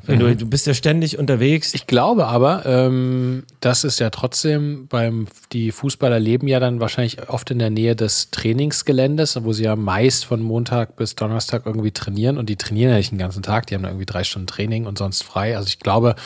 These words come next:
Speaker 2: ehrlich, könnte mir sogar vorstellen, dass, gut, wahrscheinlich haben die noch viel dann Interviews und irgendwelche Werbepartnerschaften und sowas, aber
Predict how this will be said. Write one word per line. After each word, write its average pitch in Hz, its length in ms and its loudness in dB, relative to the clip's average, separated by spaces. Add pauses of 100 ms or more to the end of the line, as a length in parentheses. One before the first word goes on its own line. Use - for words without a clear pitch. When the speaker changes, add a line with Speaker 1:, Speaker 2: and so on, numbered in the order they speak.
(380)
Speaker 2:
ehrlich, 117 280 -2
könnte 123 320 0
mir 120 80 4
sogar 107 240 0
vorstellen, 120 480 2
dass, 110 240 -2 (800)
gut, - 220 -4
wahrscheinlich 104 360 -4
haben 104 80 -4
die 107 100 -4
noch 101 100 -6
viel 110 220 -4
dann 104 160 -4
Interviews 113 480 -2
und 107 180 -8
irgendwelche 107 360 -4
Werbepartnerschaften 120 680 -4
und 117 60 -10
sowas, 117 200 -4
aber 104 580 -2